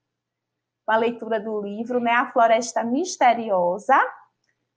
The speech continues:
É, a Pro gostaria que vocês tivessem o livro aí, né, fisicamente na casa de vocês, pra fazerem agora vocês a leitura, porque é diferente quando outra pessoa lê pra gente.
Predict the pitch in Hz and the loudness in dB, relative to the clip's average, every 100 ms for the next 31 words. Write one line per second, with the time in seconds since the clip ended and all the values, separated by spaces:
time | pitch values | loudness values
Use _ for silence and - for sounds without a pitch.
0 | _ 214 214 214 214 214 202 196 - 240 | _ -2 0 0 0 0 0 2 2 2
1 | 269 277 285 294 285 254 262 247 294 269 | 4 6 6 6 4 4 2 2 2 2
2 | 294 349 320 254 262 370 381 285 262 247 | 0 -2 0 2 4 2 0 -2 0 0
3 | 285 240 226 220 254 247 339 - 294 277 | 0 0 -2 -2 -4 0 0 0 -2 -2
4 | - 262 247 220 226 247 247 226 247 220 | -2 0 2 0 0 -2 -2 -6 -2 -2
5 | 220 240 226 240 254 - 220 233 - 220 | -2 -6 -6 -8 -8 -4 -4 -4 -4 -2
6 | 208 220 226 220 220 214 214 302 349 - | -2 -2 -4 -4 0 2 4 2 2 0
7 | 269 330 381 302 247 226 247 - 214 208 | 4 6 6 6 4 2 -2 -8 -10 -8
8 | 220 226 277 - 240 226 - 226 214 240 | -4 -4 -6 -2 -2 -2 2 4 4 2
9 | - 233 220 233 220 240 - 220 214 202 | 0 -2 -2 -2 -2 -2 0 2 4 4
10 | 202 214 226 202 196 190 202 - | 2 0 0 -4 -4 -12 -14 -16